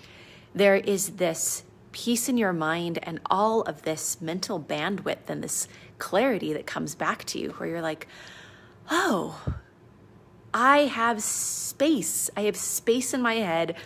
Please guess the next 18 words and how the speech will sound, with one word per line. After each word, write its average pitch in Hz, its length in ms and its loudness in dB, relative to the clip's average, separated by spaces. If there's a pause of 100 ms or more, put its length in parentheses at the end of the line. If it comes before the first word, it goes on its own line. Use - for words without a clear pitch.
(220)
I 180 60 2
have 175 100 2
space 277 460 6
in 254 100 2
my 208 180 4
mind. 170 580 2 (440)
I 185 140 6
can 180 220 0
think 277 240 2
about 208 320 4
other 180 200 2
things. 165 520 -4
I 180 80 -4
can 170 200 -8
focus. - 920 4 (300)
I 190 80 0
can 185 180 0
progress." 220 840 0